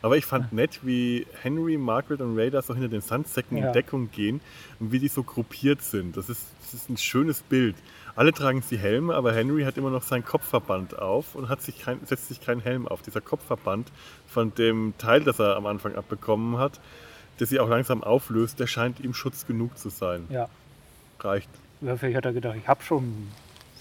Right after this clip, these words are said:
Speaker 1: Genau, ich hab schon was abgekriegt, da kann jetzt nichts Schlimmes mehr passieren.
Speaker 2: Oder er denkt, womit er wahrscheinlich recht hat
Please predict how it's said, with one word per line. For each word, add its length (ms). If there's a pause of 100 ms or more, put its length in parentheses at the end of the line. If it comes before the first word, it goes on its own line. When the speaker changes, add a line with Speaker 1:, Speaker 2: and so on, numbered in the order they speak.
Speaker 1:
Genau, 300
ich 140
hab 120
schon 80
was 140
abgekriegt, 500
da 60
kann 200
jetzt 140
nichts 140
Schlimmes 240
mehr 120
passieren. 260
Speaker 2:
Oder 180
er 80
denkt, 320
womit 240
er 80
wahrscheinlich 460
recht 240
hat 120